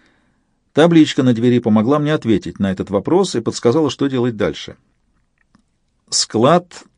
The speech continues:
боеприпасов. Вход запрещен». Идеальное место для укрытия. Только сначала надо запутать следы. Это очень просто. Нацепив лыжи, я выехал на освещенное место и стал ждать, когда же меня заметят.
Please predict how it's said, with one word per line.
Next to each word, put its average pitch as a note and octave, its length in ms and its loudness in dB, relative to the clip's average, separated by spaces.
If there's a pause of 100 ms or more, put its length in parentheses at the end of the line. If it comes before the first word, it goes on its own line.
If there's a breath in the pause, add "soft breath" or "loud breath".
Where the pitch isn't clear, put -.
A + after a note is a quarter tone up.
(260)
боеприпасов. C#3 960 0
Вход C3 340 -4
запрещен». B2+ 600 -6 (480)
Идеальное E3+ 680 -2
место F3 420 0
для A#2+ 140 -2
укрытия. C#3+ 580 -4 (1080 loud breath)
Только A#2+ 240 -2
сначала B2+ 420 4
надо B2+ 220 2
запутать A#2+ 380 -2
следы. B2+ 400 -4 (1200)
Это E3+ 180 0
очень G#2 240 0
просто. E3 440 -2 (920 soft breath)
Нацепив C3+ 540 4
лыжи, D3 340 4
я B2 200 4
выехал A#2+ 420 2
на G#2 120 4
освещенное G#2 600 2
место B2+ 360 2
и G2+ 80 0
стал G#2+ 240 -2
ждать, A#2+ 200 -2
когда G2+ 260 0
же A#2+ 100 0
меня A2 180 2
заметят. A2+ 480 -2